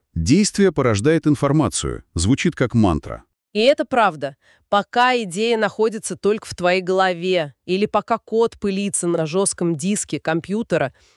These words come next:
Speaker 2: информация реальности просто не существует.
Speaker 1: Ты просто фантазируешь.
Speaker 2: Да. Только регулярная публикация, вот этот самый постоянный запуск новых маленьких гипотез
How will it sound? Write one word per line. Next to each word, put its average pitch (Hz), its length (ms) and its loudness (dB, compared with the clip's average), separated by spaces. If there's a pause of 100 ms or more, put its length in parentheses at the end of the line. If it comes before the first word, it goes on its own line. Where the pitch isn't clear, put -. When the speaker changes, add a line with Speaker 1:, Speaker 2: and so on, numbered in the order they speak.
Speaker 2:
информация 190 720 0
реальности 180 800 0 (100)
просто 190 360 -2
не 175 180 2
существует. 185 920 -4 (160)
Speaker 1:
Ты - 140 0
просто - 300 -4
фантазируешь. 90 880 -2 (240)
Speaker 2:
Да. 202 400 0 (720)
Только 240 400 4
регулярная 226 720 2
публикация, 208 800 0
вот 170 100 -4
этот 190 220 -2
самый 233 280 2
постоянный 214 800 0
запуск 170 640 0
новых 170 420 0
маленьких 165 600 -2
гипотез 156 720 -4